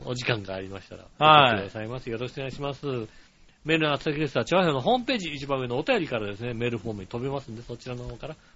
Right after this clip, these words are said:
Speaker 1: 送ってくださいます。よろしくお願いします。直接メールも送れます。メールアドレス、チョアヘヨアットマークチョアヘヨドットコムです。写真の添付等ありましたら、こちらの方まで送ってくださいます。よろしくお願いします。
Speaker 2: うん。
Speaker 1: ということで、二千二十年、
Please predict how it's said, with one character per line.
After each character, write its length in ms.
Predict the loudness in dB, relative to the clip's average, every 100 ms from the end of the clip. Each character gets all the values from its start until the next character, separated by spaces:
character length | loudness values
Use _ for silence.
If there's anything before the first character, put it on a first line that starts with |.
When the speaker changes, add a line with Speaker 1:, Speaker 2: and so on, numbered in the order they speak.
| -10
Speaker 1:
送 160 | -8 -6
っ 40 |
て 80 | -6
く 60 | -6
だ 80 |
さ 120 | -4 -4
い 40 |
ま 120 | -4
す。 80 | -2
よ 80 | -2
ろ 100 | -2
し 80 | -2
く 40 |
お 20 |
願 80 | -2
い 20 |
し 80 | 0
ま 120 | -2
す。 80 | -4 -12 _ _ -20 -8 -4
直 100 | 0
接 220 | 0 2
メ 120 | 2
ー 20 |
ル 80 | 4
も 100 | 4
送 120 | 4
れ 60 | 2
ま 100 | 0
す。 100 | -2
メ 80 | -2
ー 60 |
ル 80 | 0
ア 40 | 0
ド 60 |
レ 40 | -2
ス、 60 |
チ 100 | 0
ョ 40 | 0
ア 40 |
ヘ 100 | 2
ヨ 100 | 0
ア 60 | -2
ッ 40 |
ト 80 | -4
マ 100 | -6
ー 40 |
ク 60 | -2
チ 80 | -2
ョ 40 |
ア 40 |
ヘ 60 | 0
ヨ 60 | 0
ド 80 |
ッ 60 | -4
ト 80 | -2
コ 120 | 0
ム 80 | 0
で 80 | -2
す。 180 | -4
写 120 | -4 -4
真 140 | -2
の 80 | 0
添 100 | 0
付 120 | -2
等 80 | -4
あ 40 |
り 80 | -4
ま 80 | -4
し 60 | -6
た 100 | -4
ら、 180 | -4 -8 _ _ -10
こ 100 | -6
ち 100 | -6
ら 60 |
の 100 | -6
方 140 | -8 -10
ま 80 |
で 60 | -12
送 60 | -16
っ 100 | -14
て 100 | -12
く 40 |
だ 40 |
さ 120 | -10 -6
い 20 |
ま 80 | -6
す。 60 |
よ 60 | -4
ろ 100 | -4
し 60 | 0
く 40 |
お 20 |
願 80 | 0
い 20 |
し 80 | 4
ま 100 | 2
す。 120 | 4
Speaker 2:
う 20 | 2
ん。 340 | 4 2 -2 -8 -6 0 0 -2 -10 -4
Speaker 1:
と 60 | -2
い 20 |
う 40 |
こ 100 | 0
と 80 | 0
で、 140 | 0 0
二 100 | 0
千 240 | 0 2
二 120 | 2
十 200 | 4 4
年、 300 | 4 2 2